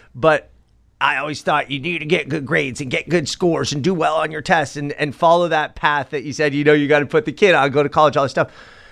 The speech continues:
But looking around, <clears throat> as I've grown up, a lot of my friends that are more successful had different paths. And a lot of my friends that maybe aren't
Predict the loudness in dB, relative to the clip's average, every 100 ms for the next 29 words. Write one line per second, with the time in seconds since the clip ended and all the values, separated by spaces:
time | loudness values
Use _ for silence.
0 | -20 _ 2 2 2 -2 0 -4 0 2
1 | 4 2 -4 -12 _ -8 -2 0 -2 -6
2 | -2 0 2 -2 0 0 2 4 4 4
3 | 2 -12 -20 -20 -20 -20 -20 -20 -20 -20
4 | -20 -20 -2 0 2 2 2 0 2 4
5 | 4 2 -4 -2 -2 -2 -6 -10 -8 -2
6 | -2 -4 -4 2 2 2 0 0 -2 -8
7 | -20 -20 -4 -2 -2 -4 -8 -8 -8 0
8 | 0 0 -10 -20 -20 _ _ _ _ 0
9 | 2 2 0 -2 -4 0 0 0 -2 -2
10 | -2 -4 -4 -4 -2 2 4 4 2